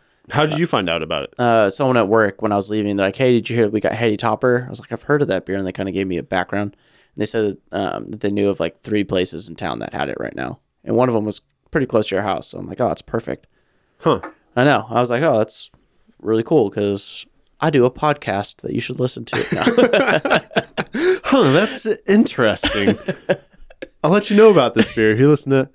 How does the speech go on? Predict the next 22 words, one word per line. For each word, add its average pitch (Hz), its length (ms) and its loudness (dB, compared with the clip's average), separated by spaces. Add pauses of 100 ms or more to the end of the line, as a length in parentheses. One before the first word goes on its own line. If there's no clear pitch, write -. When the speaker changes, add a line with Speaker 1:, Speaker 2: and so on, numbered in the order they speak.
(180)
Speaker 1:
Beers 120 260 4
and 139 60 -6
Bat 165 200 2
Nausea. - 380 -6
Speaker 2:
<laughs> - 80 -10 (220)
Speaker 1:
Yeah, - 240 -6
it - 60 -6
was, 104 140 -10 (180)
ah, 95 240 -8
fuck. - 240 -16 (300)
Plug. 139 120 -4
Speaker 2:
Okay, 110 200 0
so 113 640 2 (1300)
we're 123 100 0
gonna 135 120 4
rate 143 240 4
this 110 160 -2
thing. 101 300 -4 (2250)
And 127 240 -6
I - 140 -6
just - 260 -10
don't, 131 220 -4